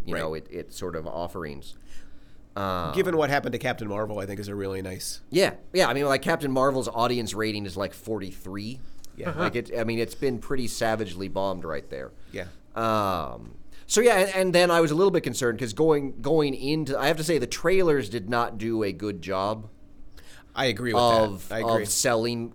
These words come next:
Speaker 1: kind of what this, like, I watched the trailer, particularly the first trailer. The second trailer was a little bit better, but the first trailer, I was like, it feels, I, I, I, I was worried that this was gonna be, like, the first sort of, of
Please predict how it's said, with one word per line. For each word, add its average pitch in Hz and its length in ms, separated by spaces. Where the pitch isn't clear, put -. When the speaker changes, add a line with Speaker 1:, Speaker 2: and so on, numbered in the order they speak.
Speaker 1:
kind 117 220
of 90 120
what 107 220
this, 110 180
like, 117 140
I 135 100
watched 143 300
the 123 60
trailer, 120 360
particularly 185 360
the 131 60
first 131 300
trailer. 92 260
The 92 100
second 175 260
trailer 151 280
was 117 120
a - 20
little 107 160
bit 92 140
better, 85 200
but 80 140
the 104 80
first 156 300
trailer, 101 420
I 120 120
was 117 140
like, 110 160
it 101 160
feels, 117 840
I, 101 100
I, 104 120
I, 110 460
I 113 40
was 107 240
worried 120 340
that 104 120
this - 160
was 101 140
gonna 101 180
be, 95 200
like, 87 240
the 85 80
first - 580
sort - 260
of, 82 220
of 80 440